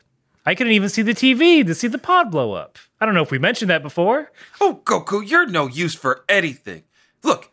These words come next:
Speaker 2: here, give me your phone. I'll write this darn review, and then we can get back to studying, 'cause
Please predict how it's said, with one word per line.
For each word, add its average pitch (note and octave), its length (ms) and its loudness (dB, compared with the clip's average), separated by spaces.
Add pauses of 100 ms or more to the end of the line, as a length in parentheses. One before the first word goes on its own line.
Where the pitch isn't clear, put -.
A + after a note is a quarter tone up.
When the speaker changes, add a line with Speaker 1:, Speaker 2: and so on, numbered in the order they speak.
Speaker 2:
here, A3+ 340 -2
give D#4+ 140 0
me D#4+ 80 0
your B3+ 80 2
phone. D3+ 340 -2 (140)
I'll D#4 220 2
write F#3 260 -2
this - 180 -10 (260)
darn E3+ 280 0
review, C3+ 460 -2
and C3 100 -4
then C4+ 100 -12
we B3+ 80 -6
can E3+ 140 -8
get D3 140 -2
back C#3+ 180 -4
to A#2+ 80 -10
studying, D#3 640 -4 (220)
'cause - 180 -12